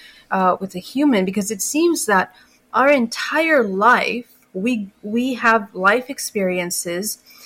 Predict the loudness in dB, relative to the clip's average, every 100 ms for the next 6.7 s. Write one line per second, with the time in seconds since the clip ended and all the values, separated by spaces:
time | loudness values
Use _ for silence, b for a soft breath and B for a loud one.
0 | B B _ -4 -2 0 -2 -8 -8 -10
1 | -2 0 0 0 -2 0 -2 -2 -4 -6
2 | -6 -6 -6 -4 0 2 2 0 -2 0
3 | 0 0 -4 -4 -2 0 2 0 -6 -8
4 | -6 -6 0 0 2 0 0 0 0 0
5 | -2 -2 -2 0 0 2 0 -2 0 0
6 | 0 -4 -14 -12 -10 -12